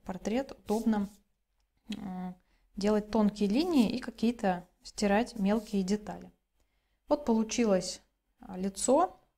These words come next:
Дальше начинаем вот отсюда. Это будет линия рта. И мы рисуем относительно вот этой средней линии, мы, а, смотрим, чтобы левая половинка,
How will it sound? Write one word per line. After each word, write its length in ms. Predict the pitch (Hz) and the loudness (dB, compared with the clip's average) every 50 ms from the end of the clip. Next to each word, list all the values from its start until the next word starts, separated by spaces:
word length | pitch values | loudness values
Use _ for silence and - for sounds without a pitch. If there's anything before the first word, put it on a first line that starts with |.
| _ _ _ _ _ _ _ _ _ _ _ _ _ _ - | _ _ _ _ _ _ _ _ _ _ _ _ _ _ -12
Дальше 560 | - 190 190 202 226 247 262 - - - 202 | -4 0 2 2 2 2 0 -2 -4 -4 -4
начинаем 680 | 196 190 196 - 196 196 196 196 208 214 202 190 185 - - - | -4 -4 -4 -4 -2 0 2 2 2 2 0 -2 -4 -10 -16 -14
вот 180 | 220 202 - | -14 -6 -6
отсюда. 580 | 196 196 196 - - - 190 180 190 233 277 - _ - _ _ _ _ | -6 -6 -6 -8 -10 -8 -8 -4 -2 -4 -4 -4 _ -20 _ _ _ _
Это 220 | - 220 220 214 | -14 -4 -4 -2
будет 280 | 190 185 196 185 185 - | 0 0 -2 -2 -2 0
линия 320 | 208 214 208 202 185 180 | 0 2 2 2 2 0
рта. 440 | 185 - _ - 196 208 240 294 359 - _ _ _ _ _ _ _ _ _ _ _ _ _ _ _ _ _ _ _ _ _ _ _ _ _ _ _ _ _ _ _ | -2 -6 _ 4 4 4 4 4 0 -8 _ _ _ _ _ _ _ _ _ _ _ _ _ _ _ _ _ _ _ _ _ _ _ _ _ _ _ _ _ _ _
И 260 | - 262 285 294 285 | -4 0 2 4 6
мы 200 | 277 240 220 226 | 6 6 6 6
рисуем 680 | 226 226 214 220 - - 247 254 269 311 330 339 339 320 - _ _ _ _ _ _ | 6 4 2 0 -2 0 2 4 4 4 2 0 -2 -6 -10 _ _ _ _ _ _
относительно 480 | - 208 226 226 226 226 220 208 214 | -4 2 2 2 2 2 0 0 0
вот 80 | 202 - | 0 0
этой 160 | 196 185 202 | 0 -2 -2
средней 460 | 190 - - 247 240 208 190 196 196 | -2 2 4 6 6 6 6 4 4
линии, 580 | 190 196 220 277 349 349 320 269 214 175 185 180 _ _ - | 4 4 2 2 2 4 4 4 4 2 -2 -8 _ _ -4
мы, 500 | 190 196 208 226 247 254 247 226 233 - _ _ _ _ _ _ _ _ _ _ _ _ _ _ - _ | -2 0 2 4 4 4 2 0 -4 -8 _ _ _ _ _ _ _ _ _ _ _ _ _ _ -20 _
а, 320 | 269 226 208 196 196 208 196 | -14 -10 -8 -8 -8 -6 -8
смотрим, 480 | - - 214 220 247 269 269 233 214 | -2 2 4 4 4 4 4 2 2
чтобы 280 | 208 - - 202 190 190 | 0 -2 -4 0 2 4
левая 320 | 190 233 269 269 269 240 | 6 6 6 6 6 4
половинка, 680 | 240 - 190 185 185 185 185 180 180 180 - - - | 4 2 2 2 2 2 0 -2 -4 -6 -8 -12 -12